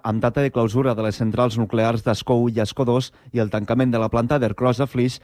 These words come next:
després de cent vint-i-cinc anys, és el tema que més preocupa a esta comarca. Molts dels alcaldes i alcaldesses d'Esquerra, força majoritària a la Ribera,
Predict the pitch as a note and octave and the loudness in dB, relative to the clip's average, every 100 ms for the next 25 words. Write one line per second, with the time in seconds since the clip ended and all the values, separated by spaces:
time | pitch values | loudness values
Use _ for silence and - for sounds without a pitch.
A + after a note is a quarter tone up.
0 | _ - G#2+ - D3+ C3+ A2+ G#2 D3+ C#3 | _ -4 -4 -2 0 0 -2 -2 0 0
1 | G#2 A#2 E3+ B2+ B2 D3 - - - A2+ | -2 -2 0 2 0 0 -6 -20 -4 0
2 | B2 A#2 A#2 C3 B2 A#2 C3 - A2+ A2+ | 0 2 2 0 0 0 -2 -2 -4 -2
3 | A#2+ C#3 - A2 A2 C#3+ G#2 A2+ A2+ G2+ | 0 -2 0 -2 -2 -2 0 0 0 -4
4 | G#2 - - - A#2+ C3 A2 A2+ G#2 G#2+ | -4 -10 -20 -4 2 2 2 -2 -2 -2
5 | A2 A2 B2 A#2 G#2+ G#2 G2+ B2 B2 A2 | -2 0 0 0 -2 -4 -2 -2 0 -2
6 | - A#2 A2 C3+ - B2 B2 E3 B2 A2 | -2 0 0 0 0 -2 0 -2 0 0
7 | G2+ A#2 A2 G#2+ G#2+ G#2+ A#2+ | 0 0 0 0 0 2 2